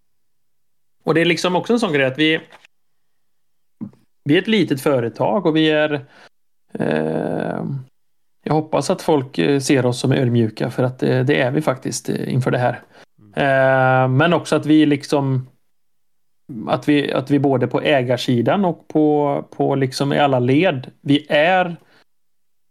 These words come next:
Speaker 1: användare själv, vi är ute i branschen, vi är bland våra kunder, vi jagar själva, vi gör allt det här också, också är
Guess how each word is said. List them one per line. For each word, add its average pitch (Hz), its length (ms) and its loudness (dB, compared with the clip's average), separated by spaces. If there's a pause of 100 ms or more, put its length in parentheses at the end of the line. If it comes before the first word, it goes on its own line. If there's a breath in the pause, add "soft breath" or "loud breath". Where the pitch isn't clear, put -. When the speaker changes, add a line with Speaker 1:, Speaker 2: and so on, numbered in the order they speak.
(120)
Speaker 1:
användare 131 600 2
själv, 156 380 0
vi 139 140 0
är 147 340 2
ute 156 320 0
i 135 40 0
branschen, 127 540 -2
vi 147 120 2
är 151 320 2
bland 143 360 0
våra 131 220 0
kunder, 127 560 0
vi 147 140 0
jagar 127 400 0
själva, 127 520 0
vi 151 100 0
gör 143 220 2
allt 131 200 0
det 135 80 -2
här 131 240 -2
också, - 320 -6
också - 440 -6
är 127 360 0